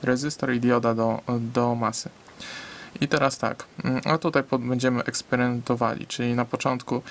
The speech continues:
podłączymy L L, czyli masę do tych dwóch wejść i zobaczymy, co będzie na wyjściu.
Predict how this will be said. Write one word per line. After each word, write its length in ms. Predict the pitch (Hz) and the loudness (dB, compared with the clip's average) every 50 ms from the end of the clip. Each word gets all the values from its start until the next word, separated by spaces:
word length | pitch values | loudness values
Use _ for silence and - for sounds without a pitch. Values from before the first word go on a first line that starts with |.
| - - - - - | -14 -16 -6 -2 0
podłączymy 680 | 123 120 127 123 120 - - 123 120 120 117 117 120 120 - - - - - - - | 0 2 2 0 0 2 0 2 2 2 2 0 -2 -4 -8 -14 -20 -20 -16 -4 2
L 220 | - 120 127 123 - | 2 4 4 4 2
L, 220 | - 123 120 117 117 | 2 2 2 2 0
czyli 500 | - - 120 113 - - 117 113 - - - | -4 -6 -6 -4 -4 -4 -4 -4 -4 -4 -2
masę 500 | 131 127 131 127 123 - - 127 131 139 | 0 2 2 2 2 0 0 0 0 0
do 120 | 131 127 | -2 -2
tych 180 | - - 131 120 | -2 0 -2 -2
dwóch 240 | 123 - - 120 120 | -2 -2 -4 -2 0
wejść 480 | 127 131 135 151 175 196 - - - | 0 0 2 2 0 0 -2 -2 -2
i 40 | 131 | 0
zobaczymy, 400 | 127 127 120 123 - - 123 117 | 0 2 2 0 0 -2 -2 -2
co 120 | 117 - 120 | 0 -2 0
będzie 220 | 123 117 117 120 | 0 0 0 0
na 140 | 117 113 113 | 0 0 0
wyjściu. 460 | 110 110 117 - - - 160 185 | -2 -2 -4 -4 -2 0 0 0